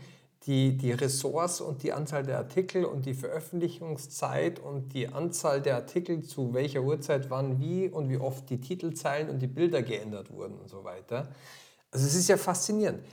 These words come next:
Der hat nicht einmal den Text gelesen von irgendwas und der konnte davon richtig Schlüsse ziehen.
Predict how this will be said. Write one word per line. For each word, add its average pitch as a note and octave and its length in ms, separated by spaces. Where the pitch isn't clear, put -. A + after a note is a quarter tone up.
Der C3+ 100
hat D3+ 140
nicht - 180
einmal F#3 260
den F3 160
Text G3 300
gelesen A2 360
von G#2+ 200
irgendwas B2 440
und C#3+ 140
der B2+ 60
konnte D#3+ 320
davon C#3 400
richtig F#3 580
Schlüsse E3+ 380
ziehen. - 280